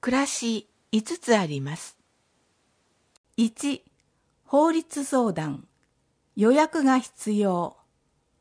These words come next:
三月十五日、二十二日、四月五日、十二日、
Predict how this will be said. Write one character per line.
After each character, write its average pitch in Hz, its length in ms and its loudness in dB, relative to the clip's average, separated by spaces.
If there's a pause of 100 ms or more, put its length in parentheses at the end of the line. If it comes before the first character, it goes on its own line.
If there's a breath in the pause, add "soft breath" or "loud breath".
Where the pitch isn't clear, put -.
(220)
三 302 380 2
月 214 320 2
十 214 240 2
五 160 160 0
日、 - 500 -8 (600)
二 277 200 4
十 208 300 4
二 175 200 0
日、 170 520 -6 (560)
四 247 220 6
月 285 340 4
五 - 320 -4
日、 - 320 -4 (480)
十 233 260 4
二 247 200 8
日、 214 500 0